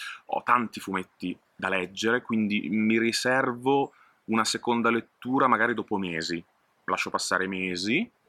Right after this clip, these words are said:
e poi rileggo una storia che voglio approfondire. Con Bedelia invece ho sentito la necessità di rileggerlo praticamente a meno di una settimana di distanza dalla prima lettura. Perché?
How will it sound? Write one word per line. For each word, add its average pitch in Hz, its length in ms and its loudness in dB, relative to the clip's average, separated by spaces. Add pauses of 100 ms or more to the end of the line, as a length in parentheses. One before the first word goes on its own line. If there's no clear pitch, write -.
(300)
e - 120 -4
poi 127 220 2
rileggo 107 600 0
una 113 140 -2
storia 85 420 -2
che - 160 -12 (280)
voglio 85 220 -6
approfondire. 87 800 -6 (540)
Con 247 260 2
Bedelia 185 420 4
invece 160 240 0
ho 147 60 -4
sentito 123 720 -2 (220)
la 127 120 2
necessità 147 640 0
di 117 260 0
rileggerlo 123 1200 0 (420)
praticamente 117 880 0
a 87 280 2 (200)
meno 143 320 2
di 117 100 -2
una 104 80 2
settimana 110 500 0
di 101 140 -8
distanza 101 760 0 (500)
dalla 95 180 2
prima 92 240 0
lettura. 85 520 -4 (800)
Perché? - 520 -2